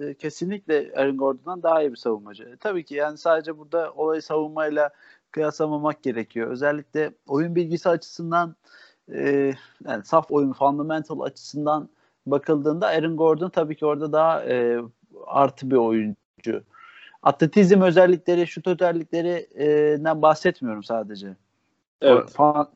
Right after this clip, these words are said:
Speaker 1: fundamental'dan bahsediyorum. Yani, e, oyun olgunluğunu artık belli bir seviyeye, e, çıkarmış. Yani çok yüksek bir seviye olmasa da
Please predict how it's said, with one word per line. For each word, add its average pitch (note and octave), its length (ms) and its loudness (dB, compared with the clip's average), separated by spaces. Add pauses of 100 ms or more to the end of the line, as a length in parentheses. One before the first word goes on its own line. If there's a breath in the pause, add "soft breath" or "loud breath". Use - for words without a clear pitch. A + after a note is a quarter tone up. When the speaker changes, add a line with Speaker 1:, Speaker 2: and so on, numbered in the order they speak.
(600)
Speaker 1:
fundamental'dan E3+ 1000 0
bahsediyorum. G2 580 -4 (400 soft breath)
Yani, D3 300 0 (720 loud breath)
e, C3 340 2 (340)
oyun G3+ 260 6
olgunluğunu G#3 720 0
artık G3+ 520 -4
belli F#3+ 320 -4
bir F#3+ 180 -4 (120)
seviyeye, F#3 880 -4 (160)
e, D#3 400 -6 (1120 soft breath)
çıkarmış. F3+ 720 -2
Yani A#2+ 340 -12
çok D#3+ 280 -8
yüksek C#3+ 320 -4
bir - 60 -20
seviye D3+ 280 2
olmasa D3 460 0
da A2+ 160 -6